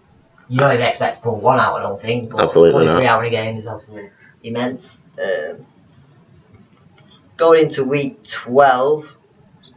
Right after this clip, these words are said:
Speaker 1: um, he did a twenty-five, a forty, and a thirty-eight yard. Overall, he's, I've got a few stats. He's twenty-three out of twenty-six, which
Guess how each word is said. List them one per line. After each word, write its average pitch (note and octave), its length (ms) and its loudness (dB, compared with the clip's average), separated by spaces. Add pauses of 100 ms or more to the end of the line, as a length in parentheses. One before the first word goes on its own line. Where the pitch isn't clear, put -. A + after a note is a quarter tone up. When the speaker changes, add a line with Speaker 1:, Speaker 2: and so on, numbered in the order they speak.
(200)
Speaker 1:
um, - 360 -10
he B2 100 -10
did C#3 140 4
a A#2+ 260 2
twenty-five, A#2 800 2
a A2 60 -10
forty, A2 540 2
and G#2+ 80 -4
a G#2+ 40 -10
thirty-eight F#2+ 520 -2
yard. F#2 320 -4 (420)
Overall, D3 460 4
he's, - 540 -10
I've - 120 -14
got - 180 -6
a - 40 -20
few A2+ 80 -14
stats. - 440 -10
He's G#2+ 500 -18 (220)
twenty-three F3 460 2
out E3+ 160 2
of - 60 -8
twenty-six, F3 760 -4
which - 420 -10